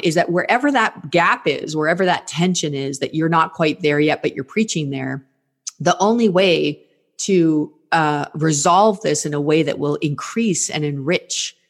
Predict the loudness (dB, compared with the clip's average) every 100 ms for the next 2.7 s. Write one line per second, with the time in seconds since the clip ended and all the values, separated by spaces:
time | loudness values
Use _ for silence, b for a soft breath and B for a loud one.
0 | _ 2 6 6 4 2 0 -4 -4 -6
1 | -6 -6 -4 -4 -2 -4 -2 -2 0 0
2 | -2 -4 -2 -4 -6 -12